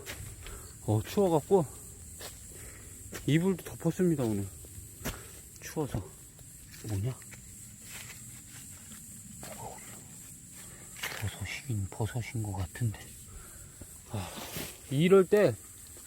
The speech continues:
정말 감기 조심해야 돼요. 갑자기 이렇게 싹 추워졌을 때는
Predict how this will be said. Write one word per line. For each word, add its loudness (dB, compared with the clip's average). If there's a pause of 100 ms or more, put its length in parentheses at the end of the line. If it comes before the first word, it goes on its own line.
(500)
정말 10
감기 8
조심해야 10
돼요. 4
갑자기 6
이렇게 4
싹 0 (720)
추워졌을 4
때는 6